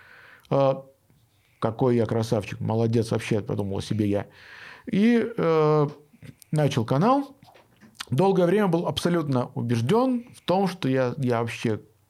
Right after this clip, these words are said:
крутой креатив со-, сочинил там, и так далее. А потом была пандемия, когда никто не выходил несколько месяцев из дома.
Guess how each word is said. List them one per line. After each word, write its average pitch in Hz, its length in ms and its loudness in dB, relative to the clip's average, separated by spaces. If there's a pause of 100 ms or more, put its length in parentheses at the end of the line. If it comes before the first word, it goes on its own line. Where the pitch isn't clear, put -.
(180)
крутой 135 380 0
креатив 135 460 0
со-, 185 280 -2
сочинил 180 600 -2
там, 120 180 -8
и 117 40 -6
так 123 140 -4
далее. 110 280 -4 (680)
А 139 80 -2
потом 233 280 0
была 254 140 2
пандемия, 202 640 2 (880)
когда 190 220 2
никто 196 240 -2
не 196 80 0
выходил 185 580 0 (160)
несколько 175 320 0
месяцев 175 380 -2
из 185 80 0
дома. 220 340 2